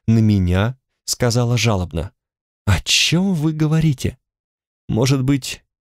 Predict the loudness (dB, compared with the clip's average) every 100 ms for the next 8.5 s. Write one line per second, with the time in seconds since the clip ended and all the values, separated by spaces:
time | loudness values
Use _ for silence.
0 | _ -2 0 2 0 0 0 0 0 -2
1 | -6 _ _ _ _ _ -6 0 0 2
2 | 0 2 2 2 0 0 0 -2 -10 -18
3 | _ _ _ -2 0 2 2 0 -6 _
4 | _ 0 0 -2 -4 -4 -4 _ _ -6
5 | -4 -2 -2 -2 -4 -10 -14 _ _ _
6 | -2 2 2 2 0 -2 -4 -2 -2 0
7 | -2 -2 -4 -4 -2 -2 0 0 0 -2
8 | -2 0 0 -4 -10